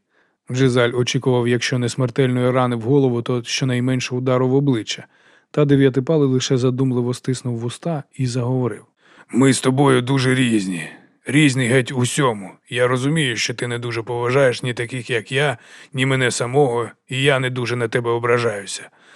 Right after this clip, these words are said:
Знають мертві, у мене є недоліки, і я дещицю про них знаю. Може, ти думаєш, що ти розумний, а я дурний, і я насмілююсь сказати, що ти думаєш правильно. Неодмінно є купа всього, що ти знаєш більше, ніж я.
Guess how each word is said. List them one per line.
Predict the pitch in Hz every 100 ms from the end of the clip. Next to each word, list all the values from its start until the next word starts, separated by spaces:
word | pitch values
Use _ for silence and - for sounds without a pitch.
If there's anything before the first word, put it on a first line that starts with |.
| - - -
Знають | 123 175 151 131
мертві, | 156 151 123 110
у | 110 117
мене | 135 139 123
є | 131 127 120
недоліки, | 123 127 143 117 107 107 - _ - _ -
і | 143
я | 151 143
дещицю | 143 135 - 160 -
про | 139 151
них | 147 135
знаю. | 123 143 120 95 92 _ - -
Може, | 127 139 135
ти | 135
думаєш, | 139 143 131 123
що | 147
ти | 135 135
розумний, | 135 123 165 147 127
а |
я | 120 127
дурний, | 127 131 139 151 127 113 120
і | 143
я | 143
насмілююсь | 143 123 151 143 139 120
сказати, | - 135 147 139 135
що | - 147
ти | 143
думаєш | 139 135 135 -
правильно. | 147 123 104 101 98 - _ - - -
Неодмінно | - 143 147 190 160 139
є | 135
купа | 135 143 127
всього, | 117 - 139 156
що | 123 135
ти | 127 135
знаєш | 123 151 139 123
більше, | 127 147 123 120
ніж | 117 113
я. | 120 110 -